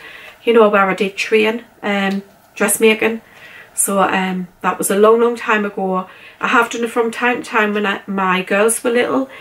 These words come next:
You know, I made all of their, like, little frilly frocks. I made, um, a christening gown and things, uh, for Emma, which she is hoping to use for her baby, you know, if, uh, if she has a little girl, she's hoping to use the christening gown and everything that I made.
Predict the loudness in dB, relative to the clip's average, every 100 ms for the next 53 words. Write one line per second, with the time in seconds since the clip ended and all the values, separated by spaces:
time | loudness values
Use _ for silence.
0 | -20 -2 2 4 4 2 2 2 2 2
1 | 0 -2 0 -4 -4 -4 -6 -8 -6 -2
2 | 0 -2 -2 -2 -2 -10 -10 -10 -14 -8
3 | -4 0 2 0 0 0 2 -2 -4 -6
4 | -2 -2 -2 -4 -2 0 0 0 -2 -6
5 | -8 -8 -6 -4 -6 -8 -20 -20 -12 -8
6 | -6 -4 -4 -2 -2 -2 -6 -12 _ _
7 | -10 -10 -6 -6 -6 -14 _ _ -10 -4
8 | -2 0 -2 0 0 0 -6 -2 2 2
9 | 0 -2 -6 -10 -20 _ -6 0 2 2
10 | 2 0 0 0 2 4 4 4 2 -2
11 | -4 0 0 0 -2 -2 -6 -6 -6 -2
12 | 0 0 0 -4 -2 -2 -2 -2 -2 -2
13 | -6 -10 -8 -2 -2 -2 -10 -16 -18 -4
14 | 0 2 2 0 0 -2 -6 -6 -2 0
15 | 2 0 0 -2